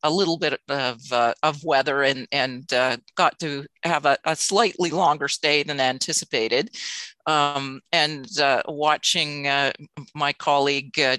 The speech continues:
Tina Reed and Linda at work in our online learning center there, uh, trying to literally get all of the equipment hooked up, uh, to, um, meet with and, um,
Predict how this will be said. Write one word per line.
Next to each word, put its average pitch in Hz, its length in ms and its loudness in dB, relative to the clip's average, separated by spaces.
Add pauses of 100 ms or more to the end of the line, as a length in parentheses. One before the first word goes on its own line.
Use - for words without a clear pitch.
Tina 165 280 -4
Reed 151 400 0
and 131 160 0
Linda 143 680 0
at 127 280 0
work 147 300 -4 (100)
in 143 200 -2
our 131 200 2
online 139 460 0
learning 139 300 -6
center 151 360 -4
there, 143 440 2 (500)
uh, 147 200 0 (100)
trying 180 440 0
to 151 300 -4
literally 151 460 -2
get 147 180 0
all 135 260 4
of 123 140 -4
the 135 140 -2
equipment 170 600 -4
hooked - 340 -4
up, 160 280 2 (460)
uh, 127 260 2
to, 139 540 -6 (120)
um, 131 420 -4 (380)
meet 175 360 -2
with 151 400 -2 (100)
and, 143 480 -2 (220)
um, 135 500 -4